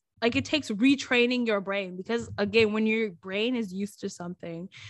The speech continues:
trying to make it do something else is just like,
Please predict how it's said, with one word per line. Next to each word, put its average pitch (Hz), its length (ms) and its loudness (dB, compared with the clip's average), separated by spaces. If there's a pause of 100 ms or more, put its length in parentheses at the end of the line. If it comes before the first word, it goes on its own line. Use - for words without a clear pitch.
(180)
trying 233 280 2
to 277 100 0
make 285 160 2
it 190 160 0
do 214 180 2
something 220 440 0
else 196 280 0
is 233 140 -4
just 214 200 -2
like, 180 320 -2